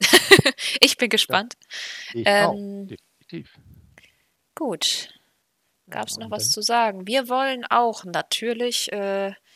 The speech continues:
Speaker 1: hinterher wieder eine Review von Full Gear machen am Sonntag.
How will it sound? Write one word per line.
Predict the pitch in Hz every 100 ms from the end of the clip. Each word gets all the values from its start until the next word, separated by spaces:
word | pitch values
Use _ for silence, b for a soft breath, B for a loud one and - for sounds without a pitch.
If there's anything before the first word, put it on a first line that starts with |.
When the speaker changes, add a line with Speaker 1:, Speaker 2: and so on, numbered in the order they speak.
| b b b b
Speaker 1:
hinterher | 233 240 220 214 208
wieder | 208 196 -
eine | 196 196 190 190 190
Review | 226 262 226 202 190
von | - 196 190 190 190 -
Full | - - 185 196
Gear | 202 - 202 - 208
machen | 214 214 285 330
am | 208
Sonntag. | 185 190 294 403 -